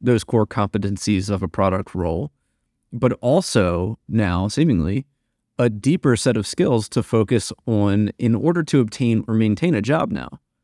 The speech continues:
So it isn't just, "Do you want to get into product?" It's now, "What kind of a product manager do you want to be?"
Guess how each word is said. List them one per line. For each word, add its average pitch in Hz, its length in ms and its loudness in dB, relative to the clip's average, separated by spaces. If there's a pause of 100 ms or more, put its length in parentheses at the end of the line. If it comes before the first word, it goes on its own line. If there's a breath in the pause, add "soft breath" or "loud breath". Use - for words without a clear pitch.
(420)
So 113 440 0 (140)
it 120 120 2
isn't 160 300 2
just, 123 540 0 (680)
"Do 127 100 0
you 123 140 4
want 113 220 2
to 113 80 0
get 104 160 2
into 98 180 0
product?" 131 540 -4 (360)
It's 117 300 -2
now, 110 540 0 (260)
"What 117 240 0
kind 143 260 2
of 117 140 2
a 113 80 -4
product 120 400 0
manager 113 340 2
do 104 120 0
you 101 140 2
want 98 220 -2
to - 100 -10
be?" - 360 -2